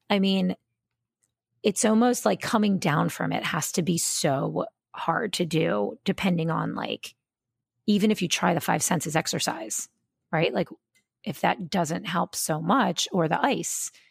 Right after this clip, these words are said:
then, you know, then what? You know, have you ever gotten to a point where you feel like you couldn't come out of it?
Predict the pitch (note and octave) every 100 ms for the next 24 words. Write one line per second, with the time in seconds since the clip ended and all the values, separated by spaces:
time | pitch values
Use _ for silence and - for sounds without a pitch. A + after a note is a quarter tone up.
0 | _ _ _ - D#3 G#3+ A#3 A#3 A3 -
1 | _ - E3+ E3+ - - G#3 A#3 - -
2 | C4 F3 F3 G3 F#3 G3 G3 G3+ F3 G3
3 | - F#3+ E3+ E3 F3 G#3 D#3+ D#3+ D#3+ E3
4 | D4+ D4 D#3+ - D#3+ E3+ E3+ - D3+ -
5 | E3 F#3 - D#3 - D#3+ D#3+ G3+ C4+ D#4
6 | D#4+